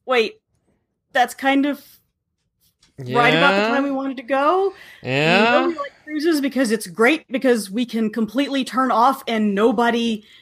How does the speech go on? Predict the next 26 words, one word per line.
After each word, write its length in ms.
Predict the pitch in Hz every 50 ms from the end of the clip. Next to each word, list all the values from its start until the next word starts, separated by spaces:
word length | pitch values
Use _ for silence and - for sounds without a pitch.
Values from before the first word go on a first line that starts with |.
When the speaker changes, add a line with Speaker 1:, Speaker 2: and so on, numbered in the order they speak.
| _ _ _
Speaker 1:
can 520 | - 240 240 233 226 220 208 208 208 202 - _ _ _ _ _ _ _ _ _ _ -
con-, 240 | 247 269 262 254
contact 540 | - - - 277 285 277 269 269 247 240 -
us 140 | 247 233 -
and 160 | 233 233 220
make 160 | 226 277 285
us 160 | 294 247 - -
do 220 | 202 254 294 294
anything. 520 | 240 240 254 240 233 214 185 180 170 170 -
Speaker 2:
Oh, 140 | 127 135 135
I 120 | 131 135
know, 180 | 131 127 127 123
right? 400 | 117 107 104 104 107 113 113 _ _ - - - _ _ _ _ 180
Speaker 1:
Yeah. 260 | 196 196 190 170 160 - - - - - -
Speaker 2:
Mm-hmm. 120 | 120 -
Speaker 1:
And 380 | 185 190 175 185 190 185 196 - _ -
so, 560 | - - - 233 214 202 208 208 202 208 _ _ _ _ _ _ _ _ _ _ _ _ _ _ _ _ _ _ - -
and 280 | 220 220 233 240 226 -
if 180 | - 240 240 - 247
we, 240 | 240 220 220 202 -
if 160 | - 226 233
you 120 | 240 226 202
run 180 | 233 262 294
the 80 | 320 320
numbers 580 | 311 359 370 381 359 349 339 330 330 311 -
between 640 | - - 226 247 - - 285 269 254 254 254 254 247